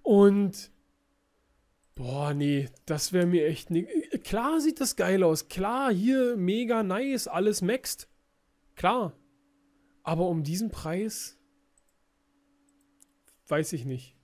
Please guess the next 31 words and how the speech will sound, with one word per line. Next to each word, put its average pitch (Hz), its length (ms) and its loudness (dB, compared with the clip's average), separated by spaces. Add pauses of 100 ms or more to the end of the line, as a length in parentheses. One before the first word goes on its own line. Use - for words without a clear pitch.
(680)
Herbert, 175 400 2
natürlich 180 540 2
kriegst - 360 -6
du 151 80 -2
was. 127 320 -4 (440)
Aber 117 100 -10
ich - 80 0
muss 185 160 0
jetzt 220 160 -2
grad 180 140 0
überlegen, 160 500 0
wie 165 120 -2
ich 151 120 -6
jetzt, - 360 -2 (260)
weil 165 120 4
ich - 140 0
hab - 140 -2
ja 254 60 2
auch 185 140 2
nur 202 120 2
die 185 140 2
drei 147 260 -2
Kasernen. 208 640 0 (1600)
Äh, 160 120 -14
muss 196 300 -2
man 226 140 4
ja 220 100 2
ein 202 140 -2
bisschen 220 680 -2
vorsichtig 233 680 -4
sein. 143 440 -2